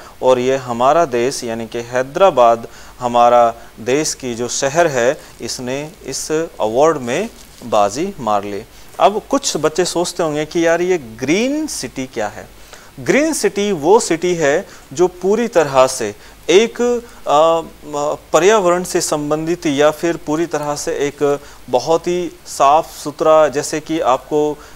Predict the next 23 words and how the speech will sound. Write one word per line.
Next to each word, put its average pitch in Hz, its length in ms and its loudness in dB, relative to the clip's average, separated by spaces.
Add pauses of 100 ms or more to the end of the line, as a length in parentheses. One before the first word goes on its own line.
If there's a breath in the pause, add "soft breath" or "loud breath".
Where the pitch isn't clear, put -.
(120 loud breath)
आ, 131 260 4 (420)
भारत 135 440 0
के 170 100 -2
परिप्रेक्ष्य 156 560 -6
में 147 120 -4
अगर 143 200 0
देखा 151 320 0
जाए, 135 240 0
तो 151 140 -6
इंदौर 131 340 -6
सिटी 143 300 -10
टॉप 127 300 -2
रह-, 117 520 -6
उस - 120 -12
पर 110 180 -4
है। 101 100 -6 (300 loud breath)
तो 190 60 2
अंतर्राष्ट्रीय 180 840 4
स्तर 147 260 -2
पर 143 180 2
अगर 135 220 2
देखा 123 300 0
जाए, 139 280 4